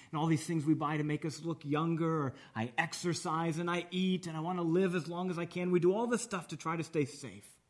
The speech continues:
But it's God who keeps us safe. And our children. I worry so much about my children.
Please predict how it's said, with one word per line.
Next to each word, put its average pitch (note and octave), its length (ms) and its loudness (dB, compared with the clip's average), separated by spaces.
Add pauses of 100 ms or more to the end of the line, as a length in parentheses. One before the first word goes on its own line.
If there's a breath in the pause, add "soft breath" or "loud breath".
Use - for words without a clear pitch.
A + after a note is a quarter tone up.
(1200)
But G#2 100 -10
it's - 100 -20
God G#2+ 480 -8 (520)
who G#2+ 80 -14
keeps - 260 -12
us G2+ 100 -14
safe. - 200 -20 (1300)
And A2+ 80 -10
our A2 60 -8
children. G2 520 -12 (640 soft breath)
I - 20 -6
worry C#3+ 260 0
so D#3 200 -6
much D#3 240 -4
about C3+ 220 -8
my A#2+ 100 -6
children. A2+ 560 -6